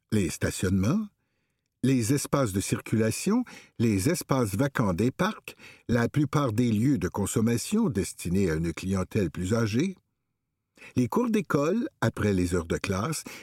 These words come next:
les institutions culturelles comme les musées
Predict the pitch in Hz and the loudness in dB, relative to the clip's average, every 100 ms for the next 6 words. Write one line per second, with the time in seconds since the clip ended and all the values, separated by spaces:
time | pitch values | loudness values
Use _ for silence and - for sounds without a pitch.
0 | - 120 95 165 233 - 185 185 160 170 | -2 0 2 0 0 -4 -4 -2 -2 -2
1 | 151 165 156 - 165 120 131 - 143 131 | -2 -2 -2 -2 0 2 0 0 2 4
2 | 117 113 120 107 95 175 160 | 4 4 4 2 0 0 -2